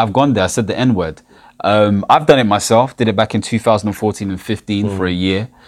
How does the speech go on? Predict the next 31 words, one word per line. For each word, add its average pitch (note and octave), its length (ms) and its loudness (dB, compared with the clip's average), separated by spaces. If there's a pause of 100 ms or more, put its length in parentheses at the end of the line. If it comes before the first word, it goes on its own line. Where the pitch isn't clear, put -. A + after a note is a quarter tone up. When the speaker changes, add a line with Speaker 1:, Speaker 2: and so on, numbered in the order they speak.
(420)
Speaker 1:
And A#2 280 4 (220)
do - 80 -4
you F3 40 2
know C#4+ 120 4
what? C#3+ 300 2
Like, D3+ 420 0 (440)
there B2+ 360 2
are C3+ 80 4
some G#3 380 2
parts F3+ 400 0
of F#2+ 160 -2
it F2+ 260 -6 (800)
which C3 220 0
I B2+ 80 2
loved. B2+ 480 0
Speaker 2:
Yeah. F2+ 180 -6 (140)
Speaker 1:
You B2+ 100 4
know, A#2+ 240 2 (480)
learn, C#3+ 380 2
like, A#2 320 0
I A2+ 120 2
grew A#2+ 280 4
as A2+ 100 0
a G#2+ 60 0
leader. G#2+ 340 -2 (720)
I G#2+ 100 2
did G#2 220 0
much A2+ 340 2
more A#2+ 140 2
speaking. A2 460 -2
Speaker 2:
Mm-hmm. B2 420 -8